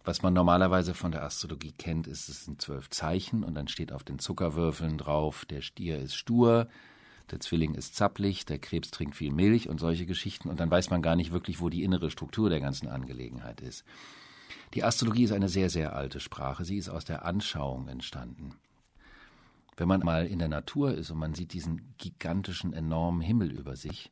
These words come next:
das ist ja beeindruckend, dieses Meer an Sternen.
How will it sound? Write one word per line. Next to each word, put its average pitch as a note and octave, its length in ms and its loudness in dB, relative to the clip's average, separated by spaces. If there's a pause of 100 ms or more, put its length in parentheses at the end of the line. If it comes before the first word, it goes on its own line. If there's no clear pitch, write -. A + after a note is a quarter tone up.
(420)
das - 140 -10
ist E2+ 100 -4
ja E2+ 80 2
beeindruckend, F2+ 800 4
dieses D2 420 -6
Meer F2+ 480 2
an E2+ 160 -4
Sternen. D2 720 -6